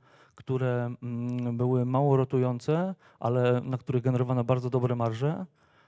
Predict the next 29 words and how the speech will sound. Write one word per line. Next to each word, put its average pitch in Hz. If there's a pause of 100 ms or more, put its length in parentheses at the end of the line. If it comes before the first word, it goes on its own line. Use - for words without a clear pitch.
(300)
E, 120
i 123
z 120
jednej 143
strony 131
nie 127
chciano 131
ich, 120
e, 117
magazynować 120
u 123
siebie 120
na, 113
na 113
swoich 123
magazynach, 123 (560)
mm, 120 (760)
ale 120
były 139
informacje, 131
że 123
te 135
produkty 127
są 135
dostępne 120
u 117
dostawców. 113 (240)
Szukano 127
sposobu, 120